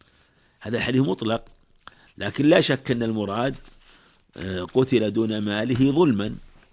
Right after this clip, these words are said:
تعدي عليه، كما في حديث أبي هريرة: "إن جاء يريد أخذ مالي".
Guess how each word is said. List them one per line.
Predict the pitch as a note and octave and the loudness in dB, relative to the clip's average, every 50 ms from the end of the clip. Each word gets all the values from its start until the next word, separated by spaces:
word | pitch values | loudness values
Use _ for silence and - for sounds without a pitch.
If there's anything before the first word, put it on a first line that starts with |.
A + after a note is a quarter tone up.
| _ _ _ _ _ _ | _ _ _ _ _ _
تعدي | - G#2 G#2+ B2+ D3 C3 C3+ D3+ D3 | -6 0 2 2 2 4 4 4 6
عليه، | C#3 C3 C3 B2 A2+ A2+ A#2 A2+ - _ _ _ _ _ _ _ _ _ _ _ | 8 6 6 6 4 2 2 -2 -6 _ _ _ _ _ _ _ _ _ _ _
كما | - A#2+ C3 D3 D3 | -2 0 2 2 4
في | C3 C#3 B2+ | 4 2 0
حديث | - - A2+ G#2+ A2+ B2 A2+ G2+ G#2+ G#2+ | 0 -2 -4 -2 0 0 0 2 0 -2
أبي | G#2 G#2+ G#2 | -2 0 0
هريرة: | G2+ G#2+ A2 A2+ B2 C#3+ D#3 D3 C3 - _ _ - _ _ _ | 0 0 2 2 2 2 2 0 -2 -6 _ _ -20 _ _ _
"إن | - G#2 | -6 -2
جاء | G2+ B2 A#2+ B2 | 0 2 4 4
يريد | C3 C3+ C#3+ C#3+ B2+ | 6 6 6 4 4
أخذ | C3 A#2+ A#2 C3 C3 D3+ | 2 0 0 -4 -2 -2
مالي". | D#3 F3 E3 C#3 G2+ F#2+ G#3+ A3+ | 2 4 4 4 2 0 -2 -4